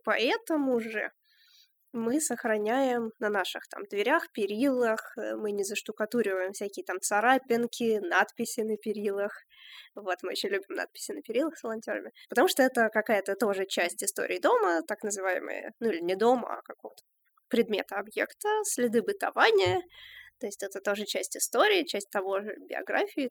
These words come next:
того, с че с ним происходило. И, собственно, это тоже то, как оно есть. Старая вещь, старый том, там не должен выглядеть совсем новым, а он должен, собственно,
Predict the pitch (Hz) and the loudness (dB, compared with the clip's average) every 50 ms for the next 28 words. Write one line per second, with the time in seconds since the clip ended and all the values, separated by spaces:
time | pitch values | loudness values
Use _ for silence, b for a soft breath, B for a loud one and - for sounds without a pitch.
0 | - _ _ - 196 196 - - - - - - - - 247 262 - _ _ - | -6 _ _ -8 -6 -6 -8 -12 -14 -16 -14 -14 -12 -14 -14 -18 -20 _ _ -18
1 | - - 214 - - - 202 185 - - 214 196 240 359 480 415 - - _ _ | -14 -12 -14 -14 -10 -10 -8 -8 -4 -6 -2 2 4 4 4 4 4 0 _ _
2 | _ _ _ _ _ _ _ _ _ _ _ _ _ _ _ _ _ _ - 415 | _ _ _ _ _ _ _ _ _ _ _ _ _ _ _ _ _ _ -20 -20
3 | - _ _ 370 269 240 262 277 285 269 269 247 226 220 165 175 - 269 - - | -20 _ _ -2 0 0 2 2 0 0 0 -2 -4 -6 -6 -8 -10 -10 -8 -10
4 | 233 - - - - 254 240 240 226 - 208 240 - - - - - 240 233 233 | -8 -8 -10 -8 -4 -4 -4 -4 -6 -8 -10 -10 -10 -12 -12 -8 -8 -8 -6 -6
5 | 208 - - - 269 262 _ _ _ _ _ _ _ _ _ _ _ - 220 247 | -8 -8 -8 -10 -14 -16 _ _ _ _ _ _ _ _ _ _ _ 0 0 0
6 | - - 202 - 233 214 202 - - - - - - - - - - - - 226 | 2 0 0 0 0 -2 -2 -4 -6 -10 -12 -14 -6 -4 -2 -2 -2 0 0 -2
7 | 202 202 214 208 - 220 254 349 - - - - - - - - - - - - | -2 -2 -4 -2 2 4 4 4 4 0 -4 -8 -12 -12 -10 -8 -10 -10 -10 -18
8 | - - 214 262 285 269 240 226 220 214 214 214 233 220 214 220 214 208 220 220 | -8 -4 -2 0 0 0 -2 -2 0 0 4 4 4 4 4 2 2 2 2 0
9 | 220 214 - - 185 - - - - - - 214 - - - - 185 185 - - | 0 -2 -4 -6 -8 -8 -8 -10 -6 -6 -6 -4 -4 -6 -6 -6 -8 -8 -2 0
10 | 220 247 330 415 427 403 403 - _ B B B B B B B B B B _ | 0 2 2 2 2 2 0 -6 _ B B B B B B B B B B _
11 | _ - - - - - 254 _ _ - 240 254 247 240 - 247 220 226 226 226 | _ -8 -8 -8 -12 -14 -16 _ _ -10 -10 -10 -10 -12 -10 -8 -8 -8 -10 -12
12 | 226 - 254 - - _ - - - - - - 262 | -14 -14 -16 -16 -20 _ -20 -20 -18 -18 -16 -18 -18